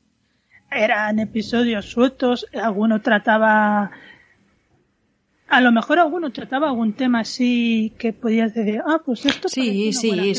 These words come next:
Speaker 1: crítica".
Speaker 2: sí, no es, no, no es, no es una cosa nueva.
Speaker 1: No,
Speaker 2: Pero
Speaker 1: pero
Speaker 2: lo que
Speaker 1: quiero decir
Speaker 2: pare-, lo que pasa es que en esta, en esta temporada parece más evidente.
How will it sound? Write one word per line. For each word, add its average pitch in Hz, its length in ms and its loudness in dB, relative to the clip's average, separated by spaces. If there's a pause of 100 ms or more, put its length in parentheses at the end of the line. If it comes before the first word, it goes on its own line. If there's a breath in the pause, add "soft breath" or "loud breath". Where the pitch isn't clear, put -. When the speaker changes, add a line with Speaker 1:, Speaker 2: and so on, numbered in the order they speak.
(160)
Speaker 1:
crítica". 254 80 -6
Speaker 2:
sí, 202 140 0
no 185 160 2
es, 185 120 0
no, 202 140 2
no 180 160 2
es, 175 100 0
no 175 240 2
es 165 80 -2
una 190 160 2
cosa 165 540 -4
nueva. 180 340 0
Speaker 1:
No, 156 100 -6 (640 loud breath)
Speaker 2:
Pero 180 260 2
Speaker 1:
pero 180 140 4
Speaker 2:
lo 180 120 4
que 185 120 2
Speaker 1:
quiero - 40 -6 (160)
decir 202 100 2
Speaker 2:
pare-, - 80 -2
lo 196 140 2
que 185 120 2
pasa 196 320 2
es 202 120 0
que 220 80 0
en 196 80 2
esta, 190 440 0
en 196 120 2
esta 185 240 0
temporada 202 560 2
parece 180 340 2
más 180 240 0
evidente. 170 640 -4